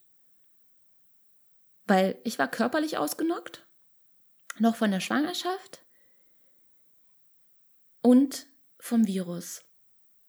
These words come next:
Ich hab alles gut überstanden, also keine Sorge. Ich hab all meine Tools angewendet, Gesundheitsvorsorge, Fürsorge, alles betrieben,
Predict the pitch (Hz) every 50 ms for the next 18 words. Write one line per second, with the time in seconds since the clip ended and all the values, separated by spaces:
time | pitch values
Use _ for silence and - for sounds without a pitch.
0 | _ _ _ _ _ _ _ _ _ _ _ _ _ _ _ _ _ _ _ _
1 | _ - - - 214 - - 202 220 220 - - 214 - - 196 196 190 - -
2 | - 208 240 269 277 285 254 - 196 190 202 202 190 190 202 - - - - -
3 | 220 226 226 208 208 214 226 240 247 247 247 254 262 254 247 214 - - - 214
4 | - - - - _ _ _ _ - _ _ _ _ _ _ _ _ _ - 214
5 | 208 226 226 233 226 226 226 226 - - 254 262 269 262 277 277 - - - -
6 | - - - 240 254 233 220 202 208 208 214 214 214 214 220 220 220 220 - -
7 | - - - - _ _ _ _ _ _ _ _ _ _ _ _ _ _ _ _
8 | - 240 226 233 240 247 247 240 226 226 226 - - - - - - - - 214
9 | 233 233 240 214 220 220 220 233 233 - - 233 233 233 233 226 214 208 208 214
10 | - - - 220 226 233 247 240 - 226 - - - 226 226 220 220 214 214 214
11 | 220 240 247 - -